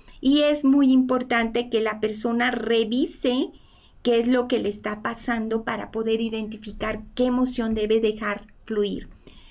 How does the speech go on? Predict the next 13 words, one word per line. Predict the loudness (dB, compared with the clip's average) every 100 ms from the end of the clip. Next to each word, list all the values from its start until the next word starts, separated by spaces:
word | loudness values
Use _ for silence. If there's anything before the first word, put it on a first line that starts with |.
| -6
La | -2 0
psoriasis | 2 4 4 4 0 0 -2 -2 -14 -20 -20 _ _ -20 -4
está | -4 -4 -2 0 2 0 -4 0
muy | 4 6 4 4 2 2 0 -2 -4
metida, | -4 -4 -2 -2 0 0
es | 0 0
una | 0
enfermedad | 2 0 -2 -4
que | -2
vas | -2 -2
a | 0
ver | 2 2
escamas, | 0 -4 -6 -6 -4 -4 -2 -2 -6